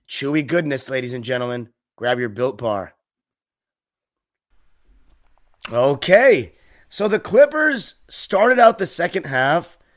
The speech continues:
with John Wall, Kawhi Leonard, and Paul George done for the night. Terrence Mann also, by the way, did not play. He had the night off tonight. So you saw a lot of Robert Covington, Amir Coffey,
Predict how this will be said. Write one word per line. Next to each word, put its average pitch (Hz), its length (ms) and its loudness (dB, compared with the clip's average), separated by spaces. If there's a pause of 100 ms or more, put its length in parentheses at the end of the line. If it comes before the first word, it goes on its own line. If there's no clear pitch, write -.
(460)
with 147 280 -2
John 165 400 0
Wall, 160 260 6
Kawhi 156 340 2
Leonard, 147 180 0
and 135 120 -4
Paul 143 220 2
George 127 340 -4
done 131 220 -2
for 127 80 -8
the 123 60 -4
night. 104 360 -6
Terrence 196 400 0
Mann 151 260 -2
also, 160 400 -2
by 180 200 0
the 180 80 -4
way, 190 320 -2 (360)
did 160 220 0
not 147 400 -2
play. 165 300 -2
He 156 100 -4
had 147 140 -2
the 143 60 -8
night 143 200 -4
off 156 240 -4
tonight. 175 400 -6 (340)
So - 140 -6
you 165 120 2
saw 202 280 0
a - 20 4
lot 165 300 -2
of 151 380 -4 (1120)
Robert 110 320 -8
Covington, 156 920 -2 (760)
Amir 101 300 -10
Coffey, 151 1040 -2